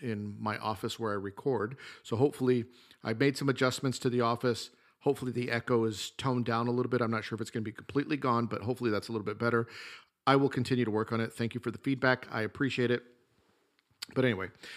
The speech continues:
what have I been up to this week? Well, I had a couple of thoughts. And, uh, you know, before you get into what it's like to be the new person in the kitchen, uh, I wanna share my thoughts with you.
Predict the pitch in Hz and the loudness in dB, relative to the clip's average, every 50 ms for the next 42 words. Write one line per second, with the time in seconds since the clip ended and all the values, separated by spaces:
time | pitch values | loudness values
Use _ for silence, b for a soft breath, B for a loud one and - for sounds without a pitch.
0 | B B B 165 165 175 165 160 156 151 139 151 156 156 156 - - 151 151 143 | B B B 6 6 8 8 8 8 8 8 8 6 6 4 4 2 4 4 4
1 | - - 175 185 196 - - - B B B B B B 139 151 160 - - - | 4 4 4 4 4 2 -10 -20 B B B B B B 4 4 4 2 -2 -8
2 | - - 139 131 185 233 262 - - 202 - 196 147 120 - 123 104 92 87 - | 0 2 2 4 6 4 4 4 2 2 4 4 4 4 4 0 -2 -2 -4 -8
3 | - - 131 117 110 107 113 113 107 107 - - 143 131 113 107 123 113 - 147 | -6 -4 -4 -2 -2 -2 -2 -2 -2 -2 -4 -6 -6 -6 -2 -2 -4 -2 0 0
4 | 151 156 151 131 127 131 117 127 120 - - 120 117 110 117 107 - - 120 117 | 0 0 0 0 -2 0 0 0 -2 -2 -2 -2 -2 0 -2 -4 -2 0 -2 -2
5 | 113 - 120 123 123 110 117 113 120 117 - 117 110 - 110 113 107 101 98 - | -2 -2 -2 -2 -2 0 0 -2 -2 -2 0 -2 -4 -2 -4 -6 -6 -6 -6 -2
6 | - 113 - - 101 98 95 B B B B B B B B B _ - 110 107 | -2 -2 -2 -2 -8 -8 -10 B B B B B B B B B _ -8 -6 -4
7 | 104 101 98 92 - 120 120 120 110 - - 120 107 98 90 98 - 123 147 147 | -4 -4 -6 -6 -4 -4 -2 -2 -2 -2 -2 -2 -2 -4 -6 -6 -4 -6 -6 -6
8 | - - - - - 87 101 117 | -6 -12 -12 -10 -8 -8 -8 -10